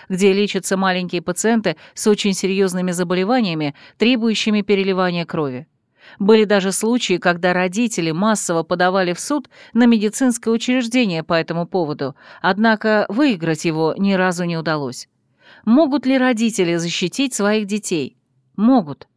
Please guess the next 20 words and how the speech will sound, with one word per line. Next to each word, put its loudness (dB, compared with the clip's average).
Но 6
обо 2
всём -4
по -4
порядку. -8
Вирусный 2
гепатит -2
Б 0
у 0
детей. -4
Вирус 2
гепатита 0
Б 0
считается 0
одним -2
из -4
самых 0
коварных. -2
Чтобы 2
заразиться, -2